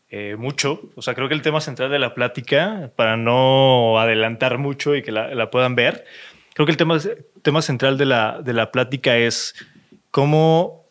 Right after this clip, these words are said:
qué, qué papel juegan los diseñadores en el mundo, ¿no? Y, eh, él menciona que no está mal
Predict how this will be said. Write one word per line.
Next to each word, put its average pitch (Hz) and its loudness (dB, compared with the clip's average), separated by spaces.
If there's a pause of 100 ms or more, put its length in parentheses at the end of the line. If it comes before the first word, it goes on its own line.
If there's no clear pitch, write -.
(680)
qué, 170 2
qué 180 4
papel 165 0
juegan 151 0
los 127 -6
diseñadores 123 -4 (200)
en 117 -4
el 110 -2
mundo, 110 -2 (240)
¿no? 202 -6
Y, 160 2 (480)
eh, 113 2
él 139 2
menciona 143 2
que 117 0 (1080)
no 151 4
está 160 2
mal 139 -2